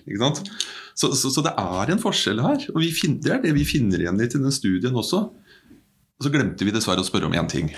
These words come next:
som jeg angret veldig på da jeg fikk tilbake dataene. Vi skulle jo spurt om, selvfølgelig, hvordan ser arbeidssituasjonen din ut nå? <laughs> Det glemte vi litt, for det er jo litt viktig, ikke sant?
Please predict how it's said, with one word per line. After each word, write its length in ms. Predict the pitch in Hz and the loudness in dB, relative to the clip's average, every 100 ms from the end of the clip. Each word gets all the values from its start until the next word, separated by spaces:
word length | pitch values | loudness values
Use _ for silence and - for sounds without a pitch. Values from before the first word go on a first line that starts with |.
| - - - - | -14 -20 -20 -12
som 160 | - | -4
jeg 80 | 98 | -2
angret 300 | 101 76 85 | -2 -2 0
veldig 240 | 87 80 78 | 0 -2 -2
på 80 | 85 | 0
da 140 | 87 | 0
jeg 60 | 104 | -2
fikk 100 | - | -2
tilbake 260 | - 82 90 | -4 -4 -2
dataene. 380 | 80 82 98 147 - _ _ _ _ - | -4 -2 0 -2 -4 _ _ _ _ -4
Vi 60 | 107 | -2
skulle 240 | - 101 90 | 0 0 0
jo 80 | |
spurt 240 | 98 - 82 | 0 -2 -2
om, 60 | 92 | -2
selvfølgelig, 400 | 101 92 82 101 95 | -2 -2 -2 -2 -2
hvordan 320 | 87 - 92 | -4 -2 -4
ser 200 | - 120 - - - | 0 -2 -4 -8 -4
arbeidssituasjonen 1200 | 101 82 78 80 78 - - - 85 - 82 82 82 | -2 -2 -2 -2 0 -2 -4 -4 -2 0 0 0 -2
din 120 | 90 | 0
ut 240 | 92 90 107 | 0 0 0
nå? 160 | 104 78 - 587 539 - 165 | 0 0 -2 -8 -6 0 0
<laughs> 640 | 135 139 - - - - | 2 -2 -2 -8 -8 -4
Det 100 | 98 107 | 0 2
glemte 320 | 113 82 - | 2 0 -2
vi 80 | 87 | 0
litt, 240 | 143 - - - - - | 0 0 -6 -10 -20 -16
for 100 | - | -4
det 80 | 117 - | 0 0
er 80 | 101 | 2
jo 80 | |
litt 140 | 107 104 | 0 0
viktig, 300 | 104 - 82 73 - - | -2 0 0 0 -4 -10
ikke 100 | 95 | -4
sant? 240 | 104 139 | 0 0